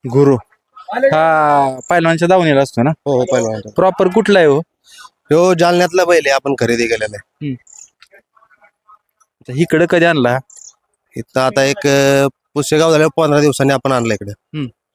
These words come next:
Speaker 1: इथं किती मैदान झाली त्याची?
Speaker 2: झाली, चार एक मैदान झाली.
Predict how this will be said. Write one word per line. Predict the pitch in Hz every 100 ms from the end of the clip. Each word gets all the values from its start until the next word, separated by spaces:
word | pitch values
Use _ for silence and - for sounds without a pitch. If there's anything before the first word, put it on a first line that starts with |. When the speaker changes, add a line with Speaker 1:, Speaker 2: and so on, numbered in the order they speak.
| 262 277 _ _ _ _ _ _ _ _ _ _
Speaker 1:
इथं | 147 190
किती | 190 190
मैदान | 185 151 131
झाली | 135 117
त्याची? | 107 101 - _ - - _ -
Speaker 2:
झाली, | 147 165 160
चार | 156
एक | 143
मैदान | 135 135 131 127
झाली. | 110